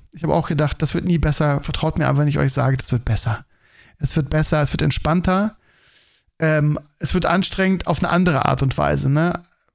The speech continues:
So, wenn's klein ist, ist es anstrengend, weil's schreit, weil's sich nicht beruhigen lässt, weil's nicht schläft, weil's dies, das, jenes nicht.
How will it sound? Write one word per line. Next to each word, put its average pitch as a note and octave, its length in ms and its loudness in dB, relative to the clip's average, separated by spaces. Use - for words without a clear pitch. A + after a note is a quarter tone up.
So, D#3 300 -2
wenn's D3+ 220 0
klein F3+ 300 0
ist, F3 160 -2
ist D#3+ 140 -2
es D3+ 120 -12
anstrengend, D#3 480 0
weil's D3 220 0
schreit, C#3+ 380 2
weil's D3 160 0
sich D3+ 80 0
nicht D3+ 140 2
beruhigen D3 320 2
lässt, C#3+ 340 0
weil's D#3+ 200 -2
nicht D3 140 -4
schläft, C#3 460 -2
weil's D3+ 180 -2
dies, - 160 -8
das, D3 200 -2
jenes C3+ 320 0
nicht. C#3 260 0